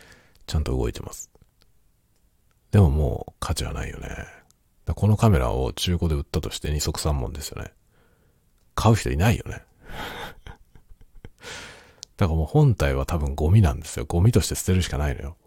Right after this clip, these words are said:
燃えないゴミで。で、レンズは一応まだね、マウントさえ同じのがね、生きていれば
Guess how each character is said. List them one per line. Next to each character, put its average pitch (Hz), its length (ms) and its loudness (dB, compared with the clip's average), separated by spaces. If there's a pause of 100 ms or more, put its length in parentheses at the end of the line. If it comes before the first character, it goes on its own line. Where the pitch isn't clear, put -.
(120)
燃 80 140 -2
え - 20 -2
な 71 100 0
い 69 60 0
ゴ 78 80 -2
ミ 71 100 -4
で。 - 160 -10 (1700)
で、 110 80 2
レ 135 140 2
ン 147 160 4
ズ 73 140 -4
は 65 380 0 (300)
一 85 320 0
応 80 80 2
ま 80 100 0
だ 64 140 -4
ね、 57 200 -6 (100)
マ 78 180 -4
ウ 110 100 2
ン 123 80 2
ト 117 100 -6
さ 117 200 4
え 69 160 0 (260)
同 78 240 0
じ 76 160 -2 (380)
の 71 240 -4
が - 140 -4
ね、 67 200 -6
生 85 80 -2
き - 100 -6
て - 120 -4
い 62 100 -4
れ 80 140 0
ば - 240 -2